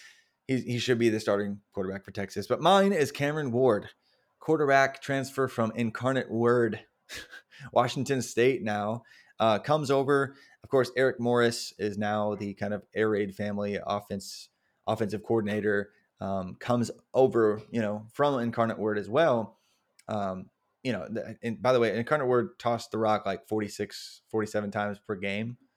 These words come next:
last season with Cameron Ward at the helm. And, uh, so they're gonna, you know, similar to, you know, the, the F C S to F B S situation last year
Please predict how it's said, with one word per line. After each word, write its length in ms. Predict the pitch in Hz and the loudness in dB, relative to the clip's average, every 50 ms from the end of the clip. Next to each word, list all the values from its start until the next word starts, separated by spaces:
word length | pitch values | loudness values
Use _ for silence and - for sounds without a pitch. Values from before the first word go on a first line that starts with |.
| _ _ _ - | _ _ _ -2
last 300 | 107 110 113 113 - - | 0 0 0 0 -2 -4
season 380 | - 123 123 117 135 135 139 127 - _ _ _ _ _ - | -4 -4 -2 -2 -4 -6 -6 -10 -16 _ _ _ _ _ -4
with 220 | 110 110 110 - | -4 -4 -4 -4
Cameron 300 | - 110 107 107 104 101 | -4 -4 -2 -2 -2 -2
Ward 220 | 104 107 107 104 101 | 0 0 0 0 0
at 80 | 98 | -2
the 60 | 104 101 | -6 -8
helm. 400 | 92 101 107 110 117 131 135 131 _ _ _ _ _ _ _ _ _ - | -8 -4 -2 -2 -2 -4 -6 -10 _ _ _ _ _ _ _ _ _ -10
And, 340 | 98 104 101 101 98 98 98 | -8 -6 -6 -6 -6 -6 -6
uh, 220 | 92 92 90 92 | -6 -8 -10 -12
so 220 | - - 107 107 | -6 -4 -2 0
they're 140 | 104 127 143 | 0 0 0
gonna, 360 | 151 139 131 123 120 117 98 - - _ _ _ _ _ _ _ - | 0 0 0 2 0 0 -2 -6 -14 _ _ _ _ _ _ _ -12
you 60 | 110 | -12
know, 100 | 101 - - | -12 -12 -14
similar 440 | - - - - 175 190 196 185 180 180 | -18 -14 -2 0 2 2 2 0 0 0
to, 500 | - 175 175 165 165 165 165 165 165 113 | 4 6 8 8 10 8 8 6 6 4
you 100 | 156 170 | 0 0
know, 200 | 147 131 131 131 | 2 4 4 4
the, 260 | 127 131 135 131 127 117 | 2 2 2 2 2 2
the 380 | 120 127 120 120 123 120 120 127 120 | 2 2 2 2 2 0 -2 -6 -4
F 200 | - 127 127 123 | 0 0 0 0
C 160 | - - 127 | 0 2 4
S 160 | 127 120 - - - | 4 4 2 0 0
to 100 | 123 107 | 2 2
F 160 | 120 113 - | 2 0 2
B 100 | 131 117 | 4 4
S 240 | 113 110 - - - _ _ _ | 4 4 0 -6 -16 _ _ _
situation 460 | - - 123 - 117 113 104 - 110 | -6 -6 -2 0 0 -2 -2 -2 0
last 300 | 117 139 143 139 - - | 2 2 2 2 -2 -4
year 260 | 104 104 104 107 - | -4 -4 -4 -4 -8